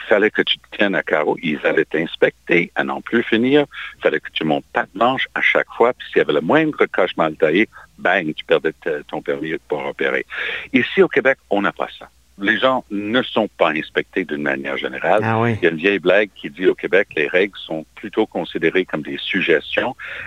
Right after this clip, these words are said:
Speaker 1: Et c'est ce qu'on a vu tragiquement aujourd'hui à Québec. On a vu cet énorme C H S L D attenante à l'hôpital général à Québec. Plus de deux cent cinquante lits.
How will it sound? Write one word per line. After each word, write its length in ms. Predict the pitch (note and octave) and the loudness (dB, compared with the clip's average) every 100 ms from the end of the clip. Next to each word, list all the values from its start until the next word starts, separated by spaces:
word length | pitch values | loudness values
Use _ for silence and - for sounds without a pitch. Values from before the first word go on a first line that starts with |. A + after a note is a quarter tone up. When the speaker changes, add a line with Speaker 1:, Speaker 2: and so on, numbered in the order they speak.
| - | -2
Speaker 1:
Et 100 | G#2+ - | -2 4
c'est 100 | C#3 | 2
ce 100 | - | 2
qu'on 200 | - A#2+ | 2 4
a 80 | A2 | 4
vu 340 | A2 F#3+ E3 _ | 2 -2 -4 _
tragiquement 840 | - - F#3+ F#3+ - - F3 E3+ F3+ _ _ - | -2 0 2 0 -2 0 0 0 -4 _ _ 2
aujourd'hui 760 | A#3 G#3+ - A#2+ A2 A#2 B2 - | 4 4 4 2 0 -4 -4 -2
à 140 | F2+ | -4
Québec. 340 | - - C#2+ - - - - - - - | -4 -2 -2 -4 -16 -20 -20 -20 -20 -6
On 160 | F2+ G2+ | -2 2
a 80 | G2+ | 2
vu 180 | B2+ A#2+ - | 0 -2 0
cet 160 | F#2 | 2
énorme 400 | F2+ F2 A#2 D3 | 2 2 2 0
C 140 | - A#2 | 0 2
H 300 | G#2 - F#2+ | 2 2 -2
S 60 | - | -2
L 140 | F#2+ | -4
D 260 | E2+ C2+ C2 _ _ - | -2 -6 -8 _ _ -4
attenante 500 | E2 - F#2 G#2 - - | -2 0 0 0 -2 -4
à 80 | |
l'hôpital 460 | C#2+ D2 - F2 F2 | -4 -4 -2 0 0
général 440 | E2+ D2+ D2+ D#2 D#2 | -2 -2 0 -2 -2
à 140 | D2+ D2 | -4 -4
Québec. 340 | - C#2+ - _ _ - - - - - - | -6 -8 -10 _ _ -20 -18 -18 -20 -10 2
Plus 140 | A2+ | 2
de 100 | F2 | 4
deux 180 | D#2 G#2+ | 4 2
cent 220 | - G2 | 2 0
cinquante 440 | G2+ F2 F2+ E2+ | 0 0 -2 -2
lits. 120 | - | -6